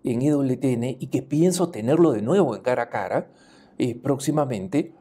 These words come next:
él critica esto porque considera que es, eh, perder la, la dignidad, ¿no?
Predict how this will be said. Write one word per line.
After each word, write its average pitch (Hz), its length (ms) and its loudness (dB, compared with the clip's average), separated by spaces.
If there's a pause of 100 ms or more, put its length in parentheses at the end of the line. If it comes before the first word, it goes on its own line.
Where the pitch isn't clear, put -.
(720)
él 127 840 0 (440)
critica 185 500 0
esto 208 360 2
porque 135 280 -2
considera 180 640 2
que 180 380 0
es, 175 480 0 (560)
eh, 123 580 -2
perder 202 580 2
la, 110 520 0 (100)
la 143 140 4
dignidad, 156 760 2 (160)
¿no? 120 300 -6